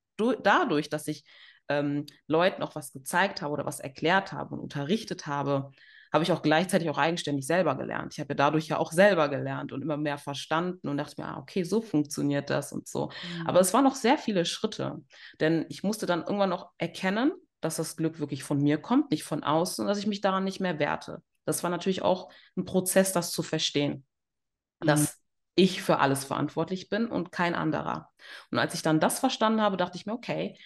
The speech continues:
Speaker 1: was möchtest du denn jetzt? So, was ist jetzt dein Ziel? Und ich möchte irgendwie,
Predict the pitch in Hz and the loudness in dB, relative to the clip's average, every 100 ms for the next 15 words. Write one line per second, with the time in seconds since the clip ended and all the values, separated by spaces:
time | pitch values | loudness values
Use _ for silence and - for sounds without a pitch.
0 | - - 220 - 165 185 160 - 151 143 | -20 -2 -2 2 0 0 -2 -2 2 2
1 | 143 139 - - 147 147 180 185 - 165 | 2 0 -6 -8 -6 -2 -2 -2 -2 -2
2 | - 143 143 - 170 175 254 330 _ - | 0 0 0 -2 -2 0 0 -2 _ -20
3 | - - 196 208 202 208 220 214 202 202 | -14 -2 -2 0 -2 0 0 0 2 2
4 | 214 - 208 214 | -2 -4 -6 -6